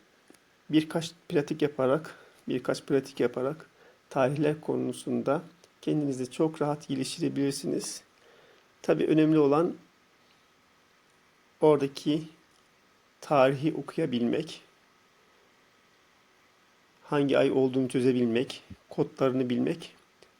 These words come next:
önem arz ediyor. Eğer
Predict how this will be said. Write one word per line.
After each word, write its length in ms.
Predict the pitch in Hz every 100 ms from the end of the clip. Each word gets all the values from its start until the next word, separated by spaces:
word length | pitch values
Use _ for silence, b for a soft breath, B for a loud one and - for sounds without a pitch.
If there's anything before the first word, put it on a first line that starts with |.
| _ 151
önem 300 | 131 139 143
arz 260 | 135 120
ediyor. 520 | 123 120 135 156 - - _ _ b b b b b _ _ _ _ _ _ _ _ _ _ _ _ _ _ _ _ _ _ _ _ _ _ _ _ _ _ _ _ _ _ _ _ _ _ _ _ -
Eğer 380 | 165 170 185